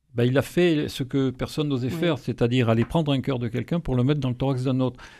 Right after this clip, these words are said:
Speaker 1: C'était, en fait, il a franchi le, le, le, le, le tabou.
Speaker 2: Oui. Oui, oui.
Speaker 1: Euh, après,
Speaker 2: Il
Speaker 1: ça
Speaker 2: a
Speaker 1: a
Speaker 2: osé.
Speaker 1: été l'ouverture, il a osé.
Speaker 2: Oui.
Speaker 1: Mais
Speaker 2: Mais, euh, si je comprends bien, dans
Speaker 1: Parce que
Speaker 2: toutes les
Speaker 1: l'intervention de
Speaker 2: techniques de, de, de votre métier, à un moment donné, il a fallu oser.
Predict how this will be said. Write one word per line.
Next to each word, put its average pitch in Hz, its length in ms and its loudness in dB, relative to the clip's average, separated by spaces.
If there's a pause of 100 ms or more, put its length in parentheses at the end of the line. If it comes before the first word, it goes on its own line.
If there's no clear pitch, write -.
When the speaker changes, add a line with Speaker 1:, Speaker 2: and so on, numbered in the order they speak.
Speaker 1:
C'était, 170 460 4
en 156 80 2
fait, 214 260 4
il 156 140 8
a 143 40 12
franchi 190 580 2
le, 147 440 10 (100)
le, 139 540 0 (200)
le, 131 220 0
le, 127 160 -4
le 139 160 2
tabou. 160 340 -4 (320)
Speaker 2:
Oui. 160 300 -10 (360)
Oui, 151 60 -10 (100)
oui. 139 140 -12
Speaker 1:
Euh, 131 180 4
après, 208 360 2
Speaker 2:
Il 185 60 2
Speaker 1:
ça 185 120 2
Speaker 2:
a - 40 8
Speaker 1:
a - 20 10
Speaker 2:
osé. 170 240 8
Speaker 1:
été 156 160 8
l'ouverture, 160 480 6
il 185 100 8
a 190 60 8
osé. 117 400 4 (200)
Speaker 2:
Oui. 190 120 -12
Speaker 1:
Mais 151 380 4 (160)
Speaker 2:
Mais, 269 280 4 (260)
euh, 285 60 2
si - 180 -2
je 285 100 -2
comprends 262 280 2
bien, 320 260 2
dans 214 200 2
Speaker 1:
Parce 226 120 0
que - 80 4
Speaker 2:
toutes 196 60 10
les 208 140 6
Speaker 1:
l'intervention 208 320 4
de 196 120 4
Speaker 2:
techniques 277 380 12
de, 165 300 0
de, 156 200 -2
de 165 160 -2
votre 165 300 -4
métier, 151 380 0 (400)
à 190 80 -2
un - 20 2
moment 175 300 2
donné, 165 200 -2
il 262 80 -2
a 185 40 -2
fallu 156 280 0
oser. 180 360 0